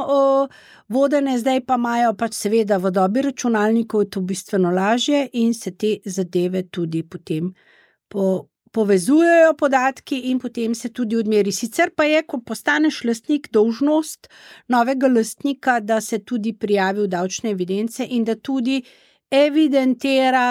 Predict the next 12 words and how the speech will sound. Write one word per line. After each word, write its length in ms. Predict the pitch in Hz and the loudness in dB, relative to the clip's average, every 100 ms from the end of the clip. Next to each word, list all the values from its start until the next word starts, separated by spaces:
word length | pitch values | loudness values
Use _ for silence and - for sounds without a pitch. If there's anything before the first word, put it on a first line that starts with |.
| 247 - | -2 -2
to, 180 | - 285 254 226 165 | 2 4 4 2 -4
kaj, 400 | 226 220 233 233 - | 0 0 0 -4 -12
kjer 260 | - 254 247 | -4 0 0
bo 160 | 214 | 2
živel, 420 | 220 214 202 240 254 | 2 2 2 2 2
da 120 | 233 | -2
se 160 | - | -6
potem 360 | 220 202 233 226 | -8 -8 -4 -4
ta 200 | 226 202 | 0 -2
zadeva 460 | 190 196 180 170 180 | -2 -4 -4 -4 -4
ne 180 | 175 | -4
obdavčuje. 640 | 175 175 175 165 - 135 | -6 -6 -6 -8 -10 -14